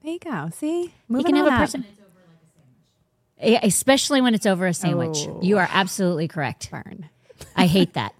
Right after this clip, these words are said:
Speaker 1: <laughs>
Speaker 2: He'll make me get a hold of her. I mean, I just, I love to hate him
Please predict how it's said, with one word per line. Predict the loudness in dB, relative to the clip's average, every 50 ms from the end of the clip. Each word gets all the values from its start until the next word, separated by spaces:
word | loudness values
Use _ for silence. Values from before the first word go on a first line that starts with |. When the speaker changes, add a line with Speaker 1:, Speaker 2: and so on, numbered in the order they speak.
| _ _ -6 -6
Speaker 1:
<laughs> | -6 0 2 0 0 2 0 -2 -2 -2 -2 -4 -4 -4 -2 -4 -4 -4 _ -6 -6 -6 _ _ -12 -12 -10 -14 -16 -18 -16 _ -6 -6 -6 -8 _
Speaker 2:
He'll | 2 4 4 6
make | 6 4 2 2
me | 2 2
get | 4 4 4
a | 4
hold | 2 2 0 0
of | -2 -4
her. | -6 -10 -8
I | -4 -2
mean, | 0 2 2 2 0 -2 -4
I | -2 -2 0 -2 -2
just, | 0 0 0 0 0 -2 -4 -10 -12 -14 -18 -20 -20 _ _ _ _ _ _ _ _ _ _ _ _ _ _ _ _ _ _ _ _ _ _ _ _ _ _ _ _ _ _ _ _ _ -16 -16 -16 -18 -20 -14 -4 0
I | 2 4
love | 4 4 6 6 4 4 2 0
to | 0 0
hate | 2 2 2 2 0
him | 0 -2 -2 -6